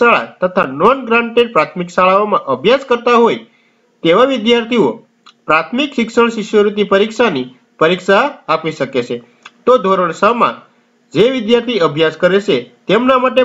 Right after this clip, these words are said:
primary scholarship પરીક્ષાના online form કેમ ભરવા તે આપણે આ વીડિયોની અંદર શીખશું. તો જોઈએ હવે. તો હવે મિત્રો ધોરણ છ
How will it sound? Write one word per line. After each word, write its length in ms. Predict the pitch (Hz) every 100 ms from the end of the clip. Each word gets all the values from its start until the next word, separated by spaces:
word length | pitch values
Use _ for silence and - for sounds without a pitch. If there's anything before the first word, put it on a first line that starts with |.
| 247
primary 460 | 165 160 165 165 -
scholarship 500 | 180 208 240 247 240
પરીક્ષાના 520 | 226 220 226 226 220 -
online 380 | 156 190 262 254 214
form 160 | 143 - _ _ _ _
કેમ 220 | 208 262 220
ભરવા 280 | 220 220 127 -
તે 80 | - 233
આપણે 220 | 220 220 220
આ 100 | 226 240
વીડિયોની 400 | 202 208 196 170
અંદર 240 | 175 262 277
શીખશું. 340 | - 160 - 135 139 _ _
તો 80 | 160 165 156 147
જોઈએ 240 | 214 269 262
હવે. 160 | 262 262 - _ - - 202
તો 60 | 190
હવે 160 | 185 226 262
મિત્રો 240 | 247 185 - - _ _
ધોરણ 320 | 156 190 247
છ 40 | 262